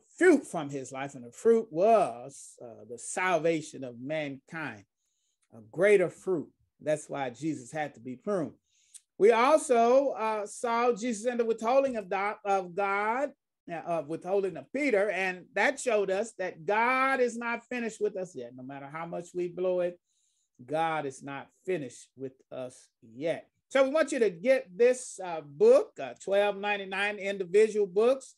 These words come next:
But if you visit our website at A W F T L with Doctor Michael and Kimberly Eaton dot org, uh, there you would, you can get the book,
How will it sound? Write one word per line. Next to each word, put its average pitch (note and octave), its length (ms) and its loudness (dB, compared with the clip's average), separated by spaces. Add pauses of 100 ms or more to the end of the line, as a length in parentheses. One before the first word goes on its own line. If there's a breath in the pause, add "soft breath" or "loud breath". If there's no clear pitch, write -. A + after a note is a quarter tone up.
(440 soft breath)
But D3 200 -4
if C3+ 100 -12
you C3+ 80 -14
visit E3 300 -4
our D3 160 -2
website G3 640 2
at A3 80 4
A G3 140 4
W F#3 340 0
F G3+ 260 0
T F#3+ 300 -12
L B3 500 2
with A3 360 0
Doctor E3 420 -6
Michael F3 400 -4
and C#3 100 -12
Kimberly F3 380 -6
Eaton F3+ 640 -6
dot F#3 300 -2
org, G#3 460 4 (640 soft breath)
uh, A#2 340 -14
there F3+ 340 2
you F3+ 260 -2
would, F3+ 180 -6
you D#3+ 160 -8
can D#3+ 140 -12
get F3 240 -6
the D#3 60 -8
book, E3+ 480 -2